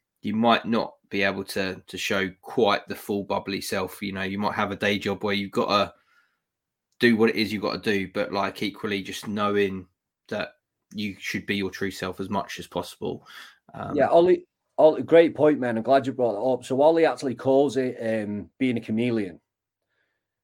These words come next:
Speaker 2: And, and he's talking about kind of fitting in, in, in different areas. And the, but behind the root of that, if you listen to that podcast that me and Ollie did,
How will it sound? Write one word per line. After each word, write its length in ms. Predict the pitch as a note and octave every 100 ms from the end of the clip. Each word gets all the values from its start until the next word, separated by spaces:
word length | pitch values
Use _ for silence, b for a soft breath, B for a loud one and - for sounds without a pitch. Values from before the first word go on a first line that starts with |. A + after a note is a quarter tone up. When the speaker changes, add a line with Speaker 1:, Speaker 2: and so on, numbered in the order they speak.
| _ -
Speaker 2:
And, 320 | B2 A2+ A2+ -
and 140 | A2+
he's 240 | A2 G#2
talking 360 | - C3+ C3 B2+
about 440 | A#2+ A#2+ A2+ A2 - -
kind 160 | B2+
of 140 | A#2 G#2+
fitting 380 | - E3 C3 C#3
in, 120 | B2
in, 180 | A#2+ A2+
in 200 | B2 A2+
different 520 | B2+ - B2 A2+ G#2 _ _ _ _ _
areas. 680 | B2+ C3 B2+ G#2+ F#2+ - - _ _ _ _ _ _ -
And 400 | A#2 B2 A2+ - _ _ - - _ _ _
the, 200 | A2+ C#3 - - -
but 200 | D3+ B2
behind 500 | B2+ - D3+ D#3 D3+
the 80 | B2+
root 280 | D3+ D#3
of 120 | B2 A2
that, 260 | G#2+ F#2+
if 140 | B2 B2+
you 80 | C3+
listen 340 | E3 D#3+ D3
to 100 | B2+
that 180 | C#3 -
podcast 420 | - B2+ C#3 -
that 120 | A#2
me 100 | B2+
and 80 | B2
Ollie 180 | A#2 A2+
did, 400 | G#2 C#3 G#2+ -